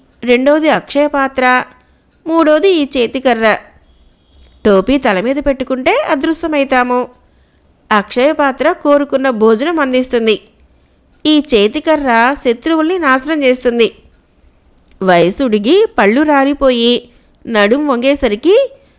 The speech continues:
ఈ మూడు వస్తువులే నాకు జీవనాధారం అయ్యాయి. ఎవరికంటా పడకుండా సుఖంగా ఇక్కడ కాలక్షేపం చేస్తున్నాను. ఎవరైనా బాటసారులు తప్పుదారిన ఇటుగా వస్తే ఘనంగా ఆతిథ్యం ఇచ్చి పంపేవాణ్ణి.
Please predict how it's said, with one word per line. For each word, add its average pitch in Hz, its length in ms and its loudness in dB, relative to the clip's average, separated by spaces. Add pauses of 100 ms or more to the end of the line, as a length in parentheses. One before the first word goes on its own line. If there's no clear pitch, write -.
(180)
ఈ 311 180 2
మూడు 269 320 4
వస్తువులే 294 800 0
నాకు 285 300 -2
జీవనాధారం 269 800 0
అయ్యాయి. 247 400 2 (1040)
ఎవరికంటా 226 680 0
పడకుండా 269 580 -2
సుఖంగా 269 520 0
ఇక్కడ 294 220 0
కాలక్షేపం 269 680 -2
చేస్తున్నాను. 240 540 -2 (920)
ఎవరైనా 254 480 2
బాటసారులు 269 1080 0 (100)
తప్పుదారిన 262 960 0
ఇటుగా 285 360 0
వస్తే 277 520 -2 (380)
ఘనంగా 277 420 0
ఆతిథ్యం 277 520 0
ఇచ్చి 262 180 -6
పంపేవాణ్ణి. 254 680 0